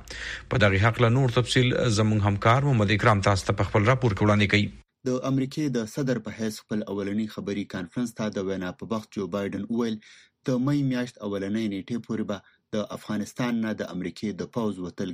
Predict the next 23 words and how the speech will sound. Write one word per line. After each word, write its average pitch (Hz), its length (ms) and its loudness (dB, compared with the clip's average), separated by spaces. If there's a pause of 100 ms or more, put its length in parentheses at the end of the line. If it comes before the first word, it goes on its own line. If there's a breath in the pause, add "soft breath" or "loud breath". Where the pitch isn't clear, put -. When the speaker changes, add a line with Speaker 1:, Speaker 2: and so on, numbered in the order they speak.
Speaker 2:
ګران 92 300 -4
وي. 98 40 -6 (600)
نوموړي 95 400 -4
وویل، 113 280 -4 (380 soft breath)
په 127 60 0 (160)
افغانستان 135 580 -4
کې 131 160 -4
د - 140 -6
امریکایي 107 420 -2
ځواکونو 101 400 -4 (140)
د 95 120 -4
وتلو 113 340 -6 (120)
د 95 180 -6
ټاکلې 123 340 -4 (100)
مودې 95 240 -4 (100)
نه 90 160 -6
په 90 140 -8
ممکنه 104 440 -6
توګه 110 240 -2 (540 loud breath)
د 120 100 0
وروسته 113 380 -4
کېدو 127 200 -2 (340)
تکنیکي 110 400 -2